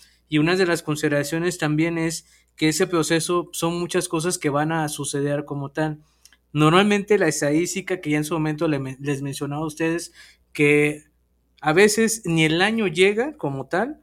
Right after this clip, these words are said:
y ya se están desertando. La verdad es que respeto mucho también, porque también son muchas cosas como tal, pero también son cosas que, digo, considero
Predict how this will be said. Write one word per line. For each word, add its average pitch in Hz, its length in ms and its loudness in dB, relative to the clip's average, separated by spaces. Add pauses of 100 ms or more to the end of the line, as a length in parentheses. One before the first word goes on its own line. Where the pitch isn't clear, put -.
(300)
y 160 160 -2
ya 170 180 4
se 196 120 -2
están 175 260 0
desertando. 180 480 -2
La 165 60 0
verdad 156 160 2
es 156 80 -6
que 165 120 -2
respeto 147 480 -4
mucho 151 280 -4
también, 147 440 -4
porque 139 240 -10
también 143 260 -4
son 156 140 0
muchas 156 240 -4
cosas 156 440 -4 (400)
como 143 260 -4
tal, 196 240 -2
pero 170 180 0
también 170 580 0 (300)
son 180 260 -2
cosas 196 520 0 (540)
que, 147 880 2
digo, 170 180 4
considero 170 800 4